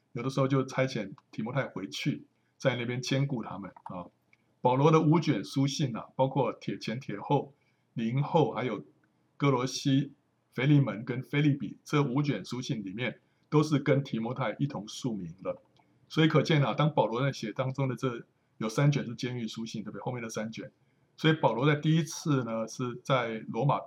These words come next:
被囚的时候，提摩太呢也跟他在一起，跟他一起坐监啊。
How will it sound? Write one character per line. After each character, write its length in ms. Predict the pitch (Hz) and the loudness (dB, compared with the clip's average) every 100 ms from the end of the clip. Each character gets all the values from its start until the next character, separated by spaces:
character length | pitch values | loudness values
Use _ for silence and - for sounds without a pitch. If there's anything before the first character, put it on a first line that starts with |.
| - | 0
被 200 | 156 117 | 0 0
囚 260 | - 98 | -4 -8
的 80 | 107 | -8
时 160 | 110 107 | -10 -6
候， 220 | 110 - _ _ _ | -6 -6 _ _ _
提 120 | - | -4
摩 140 | 127 139 | 0 2
太 180 | 147 135 | 4 4
呢 140 | 120 | 2
也 160 | 107 95 | -4 -4
跟 160 | - | -4
他 140 | 117 113 | -2 -2
在 220 | 120 107 | 0 0
一 60 | 113 | -2
起， 200 | - 143 | -8 -8
跟 140 | 113 | -6
他 100 | 107 | -4
一 60 | 113 | -6
起 160 | - | -10
坐 240 | - 117 98 | -10 -8 -8
监 340 | - 113 110 - - | -8 -8 -8 -10 -20
啊。 180 | - 92 | -10 -8